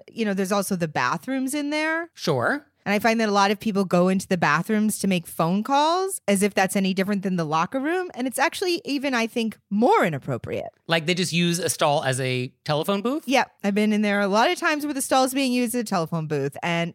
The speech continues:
Speaker 1: I don't love that.
Speaker 2: Well, that's rude because you're tying up a stall.
Speaker 1: You're tying up a stall and
Speaker 2: And also, unless these are like those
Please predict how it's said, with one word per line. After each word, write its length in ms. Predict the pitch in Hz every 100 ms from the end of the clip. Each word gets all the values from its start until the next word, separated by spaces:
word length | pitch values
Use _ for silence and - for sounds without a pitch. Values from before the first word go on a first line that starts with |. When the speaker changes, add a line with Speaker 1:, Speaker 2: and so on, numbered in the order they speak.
| -
Speaker 1:
I 40 |
don't 380 | 156 254 330 381 -
love 500 | 214 247 247 254 208
that. 520 | 170 - _ - - -
Speaker 2:
Well, 160 | 254 202
that's 280 | 359 440
rude 180 | 285 208
because 200 | 185 208
you're 120 | 180
tying 320 | 175 180 180 180
up 120 | 180
a 40 |
stall. 460 | - 196 302 - -
Speaker 1:
You're 100 | 294
tying 300 | 208 285 392 415
up 100 | 339
a 80 |
stall 420 | 285 285 240 240 226
and 720 | 233 240 240 240 240 240 -
Speaker 2:
And 100 | 214
also, 340 | 277 285 202 196
unless 360 | 208 247 339 -
these 260 | 262 226 208
are 160 | 180
like 240 | 165 156 156
those 260 | 160 139